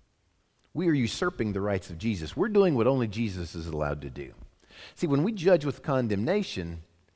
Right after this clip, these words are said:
we're playing the part of Jesus. Again, Scripture interpreting Scripture, John five twenty-two. "For the Father judges no one, but has committed all judgment to the Son."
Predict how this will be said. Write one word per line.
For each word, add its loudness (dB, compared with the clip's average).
we're -4
playing 2
the 0
part 2
of -6
Jesus. -2
Again, -2
Scripture -2
interpreting -2
Scripture, -4
John 2
five 2
twenty-two. -4
"For 2
the 4
Father 2
judges 4
no 0
one, 2
but 2
has -6
committed -2
all 4
judgment -4
to -2
the -8
Son." -8